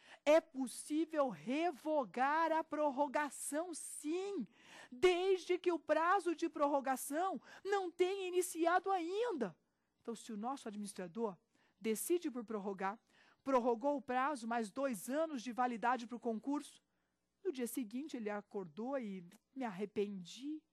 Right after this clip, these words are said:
não quero mais prorrogar, quero voltar atrás", ele pode?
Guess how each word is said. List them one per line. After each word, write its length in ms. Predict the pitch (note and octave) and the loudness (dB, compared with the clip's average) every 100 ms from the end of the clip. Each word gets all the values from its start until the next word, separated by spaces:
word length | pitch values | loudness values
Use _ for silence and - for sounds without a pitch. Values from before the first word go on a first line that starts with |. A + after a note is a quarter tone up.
| _ _ _ _ | _ _ _ _
não 260 | C4+ D#4 B3 | 0 2 2
quero 380 | C4+ D#4 D#4+ C4 | 2 2 2 0
mais 260 | C4 C4+ | -2 -2
prorrogar, 580 | - B3 A#3 G3+ A#3 D#4+ - - - - | -4 -2 -2 0 -2 -2 -10 -20 -20 2
quero 420 | F4+ F4+ F#4+ F4 | 6 8 8 4
voltar 520 | C#4+ D#4+ D#4+ E4 E4 | 2 2 4 4 4
atrás", 460 | D#4+ D#4+ D4+ D4+ D#4 | 4 2 4 4 4
ele 180 | D4 C#4+ | 2 2
pode? 580 | - D4+ F4 - - | 6 8 8 2 -12